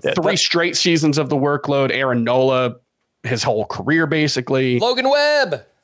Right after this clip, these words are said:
Speaker 2: It's not, what it's
Speaker 1: Well
Speaker 2: not going to be in that range for me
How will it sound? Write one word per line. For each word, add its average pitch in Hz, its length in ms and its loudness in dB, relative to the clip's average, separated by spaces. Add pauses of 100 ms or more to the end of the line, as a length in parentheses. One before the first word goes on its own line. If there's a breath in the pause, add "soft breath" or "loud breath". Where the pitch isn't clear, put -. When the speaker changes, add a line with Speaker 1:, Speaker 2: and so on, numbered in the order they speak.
Speaker 2:
It's 196 260 -2
not, 190 480 0
what 208 180 2
it's 180 60 0
Speaker 1:
Well 165 160 2
Speaker 2:
not 240 220 2
going 220 180 2
to 175 80 0
be 202 300 2
in 165 140 2
that 151 220 0
range 135 340 0
for 131 120 -4
me 135 400 -2